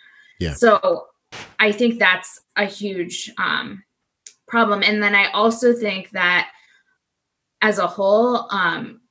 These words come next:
Speaker 2: there's a lot of primary care providers that see people with diabetes that I think are not seeing them as frequently right now due to the, um, situation with covid. So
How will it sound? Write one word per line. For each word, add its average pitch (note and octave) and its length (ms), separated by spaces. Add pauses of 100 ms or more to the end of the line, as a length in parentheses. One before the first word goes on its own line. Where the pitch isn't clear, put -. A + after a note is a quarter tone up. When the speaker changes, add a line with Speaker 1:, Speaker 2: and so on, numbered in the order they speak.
(160)
Speaker 2:
there's G#3 200
a - 20
lot G3 140
of G#3 100
primary F#3+ 440
care - 200
providers G#3+ 680
that G3 200
see A3 160
people A3+ 280
with G#3+ 120
diabetes G#3+ 640
that F#3 140
I F3 120
think F3 380 (500)
are F#3+ 160
not E3 300
seeing F3 340
them E3 200
as D#3 120
frequently G#3 540
right A#3 220
now A3+ 240
due F#3 200
to F3 120
the, E3 300
um, E3 400 (840)
situation F#3 640
with E3+ 200 (480)
covid. - 600
So G3 600